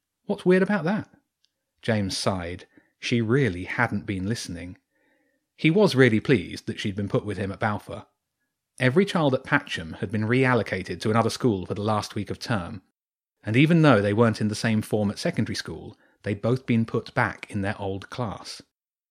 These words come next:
"Yes, I know rats like rubbish, and I know there's lots of rubbish around. That's not the weird bit. On Saturday night, on the way back from town, I saw a line of rats moving from one rubbish pile to a drain,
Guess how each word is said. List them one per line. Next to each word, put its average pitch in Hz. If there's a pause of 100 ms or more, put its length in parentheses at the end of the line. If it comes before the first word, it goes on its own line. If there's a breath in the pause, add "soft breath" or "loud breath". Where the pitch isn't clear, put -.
(300)
"Yes, 127
I 131
know 131
rats 98
like 87
rubbish, 85 (320 soft breath)
and 117
I 123
know 139
there's 107
lots 123
of 117
rubbish 135
around. 92 (340 soft breath)
That's -
not 110
the 110
weird 123
bit. - (560)
On 170
Saturday 139
night, 120
on 107
the 107
way 117
back 117
from 98
town, 92 (260 soft breath)
I 139
saw 113
a 101
line 131
of 120
rats 123
moving 107
from 101
one 131
rubbish 131
pile 87
to 110
a 104
drain, 104